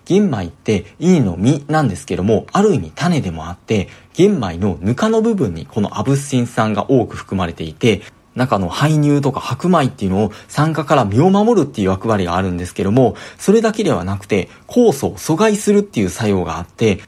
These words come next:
これがそのまま体の中に入ってくると、体の中の酵素を阻害するような働きをするっていうふうにこの本では解説されています。酵素は体内の消化とか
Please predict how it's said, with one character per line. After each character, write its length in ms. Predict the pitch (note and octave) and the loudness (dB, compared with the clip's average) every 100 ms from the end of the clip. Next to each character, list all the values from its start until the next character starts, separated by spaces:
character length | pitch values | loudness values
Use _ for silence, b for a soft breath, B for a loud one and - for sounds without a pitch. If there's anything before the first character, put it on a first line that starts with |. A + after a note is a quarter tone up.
| _ | _
こ 100 | - | 0
れ 80 | F#3 | 2
が 100 | G#3 | 2
そ 140 | F#3+ F#3+ | 2 2
の 60 | |
ま 100 | F#3 | 2
ま 140 | F3 E3+ | 2 0
体 340 | E3 E3+ F3 | -2 0 0
の 80 | E3+ | 0
中 200 | D#3+ A#2+ | -2 -2
に 80 | F#2 | -2
入 180 | A#2+ | -4
っ 40 | A2 | -4
て 120 | - | -6
く 100 | - | -8
る 120 | E2+ | -6
と、 260 | E2+ B2+ F#2 B B | 0 2 0 B B
体 320 | - E3 G3+ G3+ | -2 2 4 4
の 80 | |
中 260 | F#3 F#3 G#2 | 2 0 0
の 180 | G#2 F#2 | 0 0
酵 240 | - F3 | 2 2
素 160 | C3+ F2+ | 2 -2
を 60 | F2 | -4
阻 180 | D#3 | -2
害 180 | F3 A3+ | 2 2
す 160 | G#3+ A#3+ | 2 0
る 60 | |
よ 140 | A#3 E3+ | 2 2
う 40 | |
な 60 | F#2+ | 0
働 420 | A2 G#2+ A2+ A2 | -2 0 0 0
き 80 | A2+ | 0
を 100 | G#2 | 0
す 160 | - | 0
る 100 | A#2+ | 0
っ 20 | A#2+ | 0
て 180 | - | -2
い 40 | A2+ | -2
う 60 | |
ふ 100 | A#2 | 0
う 60 | D#3 | 2
に 140 | A2 | 0
こ 100 | G2 | 0
の 100 | A2 | 0
本 160 | A2 G2 | 0 0
で 60 | A#2+ | 0
は 120 | D3 | 0
解 180 | G#2 F#2+ | -2 -2
説 180 | G#2+ | -4
さ 120 | - E2+ | -4 -6
れ 40 | |
て 120 | F2 | -6
い 40 | E2+ | -6
ま 120 | E2+ | -8
す。 200 | - - _ _ _ - | -14 -20 _ _ _ -2
酵 240 | A3 G#3+ | 2 2
素 160 | - G2 | 2 0
は 240 | G#2+ G2+ B - | 0 -2 B -4
体 260 | C#3+ C#3 | 0 2
内 180 | G#2 E2+ | 0 -4
の 220 | F#2 F2 - | -6 -6 -4
消 320 | - C3 C3+ | 2 2 2
化 120 | B2 | -2
と 140 | A#2+ | -6
か 300 | - G2+ F#2 | -4 -4 -4